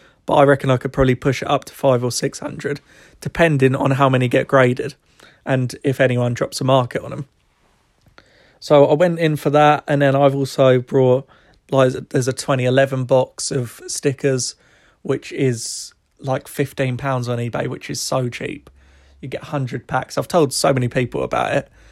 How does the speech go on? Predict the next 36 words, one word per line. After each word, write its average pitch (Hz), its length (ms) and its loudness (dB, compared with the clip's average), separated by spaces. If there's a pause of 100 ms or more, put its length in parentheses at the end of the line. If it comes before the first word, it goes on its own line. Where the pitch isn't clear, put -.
(280)
because 135 440 -2
you 139 100 -4
get 139 240 -2
the, 127 300 0 (320)
the 131 160 0
Gun-, 139 300 0 (180)
Gundogan, 156 720 0
I 147 80 -4
think 151 200 -8
his 143 240 -10
name 147 220 -2
is, 143 220 -4
the 127 160 -2
Man 135 240 -2
City 143 240 -2
centre 139 300 -2
mid. 135 260 0 (480)
I 139 40 -10
don't 131 180 -2
know 120 60 -6
how 117 80 -4
to 113 100 -12
say 123 200 -2
that 123 180 -2
name. 127 300 -4 (580)
And 123 640 -6
the 135 140 -4
Cruz, 151 680 0 (120)
um, 135 300 2
rookie 143 220 -6
sticker, 147 460 -4 (440)
which - 600 -8 (480)
I 143 100 0
reckon 135 320 0
graded, 127 500 0
they're, 123 260 -2